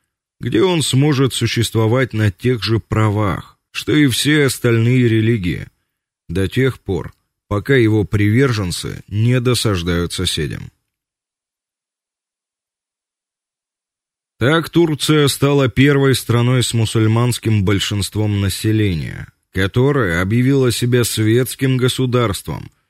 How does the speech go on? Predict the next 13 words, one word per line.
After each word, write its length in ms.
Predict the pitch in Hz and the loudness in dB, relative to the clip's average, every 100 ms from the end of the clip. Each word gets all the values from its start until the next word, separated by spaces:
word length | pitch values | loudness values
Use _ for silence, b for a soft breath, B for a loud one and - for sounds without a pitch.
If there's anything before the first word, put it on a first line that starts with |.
| _ - | _ -6
и 140 | 95 | -2
начала 760 | 107 110 - 113 110 123 117 82 | 0 0 0 0 0 0 0 -2
официально 880 | - 110 127 117 - 123 131 127 120 | -4 -2 -2 -2 0 0 2 0 0
проводить 640 | 113 110 110 107 101 - | 0 0 0 0 -4 -4
политику 760 | 101 98 120 110 87 85 58 - | -2 0 0 -2 -6 -8 -10 -10
отделения 840 | - 117 110 127 127 117 87 76 78 | -6 -4 -2 0 2 0 0 -4 -2
религии 640 | 95 101 123 123 127 120 - | -2 0 0 2 2 0 -2
от 200 | 113 101 | -4 -4
государства. 920 | 98 98 95 85 80 - - - 50 - _ _ _ _ _ _ _ _ _ _ _ _ _ | -4 -4 -6 -6 -8 -10 -12 -12 -14 -16 _ _ _ _ _ _ _ _ _ _ _ _ _
От 240 | - 101 151 | -6 -4 -2
ислама 560 | 131 170 170 160 147 | -2 0 0 2 0
Ататюрк 520 | 127 123 - 131 120 | 0 -2 0 -2 0
отказался. 880 | 113 - 113 104 95 73 - - - | -2 -2 -2 -2 -2 -4 -8 -10 -12